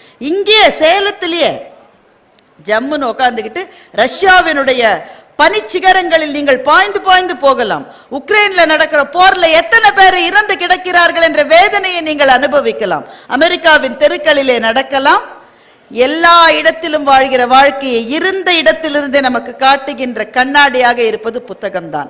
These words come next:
அதனால் ஒரு புத்தகத்தை நீங்கள் பிரிக்கிற போது ஒரு உலகத்துக்குள்ளே நுழைகிறீர்கள். முதல் பத்து பக்கம் கஷ்டமா தான் இருக்கும். அதை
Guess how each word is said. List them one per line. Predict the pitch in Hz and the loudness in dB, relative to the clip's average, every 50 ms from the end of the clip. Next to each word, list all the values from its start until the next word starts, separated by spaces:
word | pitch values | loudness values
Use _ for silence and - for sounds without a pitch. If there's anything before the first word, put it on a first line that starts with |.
| - - | -12 -12
அதனால் | 160 160 165 170 - 247 349 494 494 466 - - - - - _ _ _ _ _ _ _ | -8 -8 -6 -2 0 0 0 0 -2 -4 -12 -20 -20 -20 -20 _ _ _ _ _ _ _
ஒரு | - 208 202 202 | -10 -8 -8 -8
புத்தகத்தை | 202 269 320 311 - 392 392 349 330 - - 311 285 294 | -8 -10 -8 -2 0 0 2 2 0 0 2 0 0 0
நீங்கள் | 277 254 254 247 226 226 214 208 214 - | 0 -4 -6 -6 -4 -4 -6 -6 -6 -8
பிரிக்கிற | - 330 359 370 392 381 - 349 320 285 262 - | -6 -4 -2 -4 -4 -6 -6 -6 -4 -2 -4 -4
போது | - 233 233 220 190 226 302 381 427 - - - - _ _ _ _ _ - | -2 -4 -4 -2 -2 -2 -4 -4 -6 -12 -18 -20 -20 _ _ _ _ _ -10
ஒரு | - 208 208 | -6 -4 -4
உலகத்துக்குள்ளே | 208 240 277 311 339 330 330 320 330 302 277 285 254 240 226 233 240 | -2 0 0 2 2 0 0 -2 -4 -8 -10 -8 -8 -6 -4 -6 -6
நுழைகிறீர்கள். | 220 196 196 196 214 208 - 185 165 151 143 139 - - _ _ _ _ _ _ _ _ _ _ _ _ _ | -6 -8 -8 -6 -6 -8 -8 -10 -12 -12 -12 -14 -16 -20 _ _ _ _ _ _ _ _ _ _ _ _ _
முதல் | - - 254 277 277 349 359 | -8 -4 -2 0 0 0 0
பத்து | - 311 302 302 262 | 0 -4 -4 -4 -4
பக்கம் | 277 277 294 294 | -6 -6 -6 -4
கஷ்டமா | 285 247 240 - 277 277 262 247 | -4 -4 -4 -2 -4 -2 -2 -2
தான் | 233 233 262 240 | -2 -2 -4 -6
இருக்கும். | 190 180 - - - - _ _ _ _ _ _ _ _ _ _ _ _ _ _ _ _ _ _ _ - | -8 -10 -14 -18 -20 -20 _ _ _ _ _ _ _ _ _ _ _ _ _ _ _ _ _ _ _ -10
அதை | - 170 175 185 180 185 | -4 -2 -2 0 0 -2